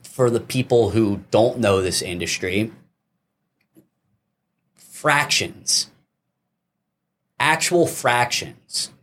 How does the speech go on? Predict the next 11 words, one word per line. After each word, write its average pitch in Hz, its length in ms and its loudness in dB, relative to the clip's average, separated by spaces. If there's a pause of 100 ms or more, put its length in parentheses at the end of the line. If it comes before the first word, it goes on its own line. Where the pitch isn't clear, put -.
right? 123 400 0 (340)
Most 127 560 2
transactions, 117 1400 -2 (720)
they 135 140 2
charge 135 460 0
somewhere 147 460 4
around 127 340 2
a 101 60 0
three 120 440 -4
percent 127 560 -2
fee. 107 560 0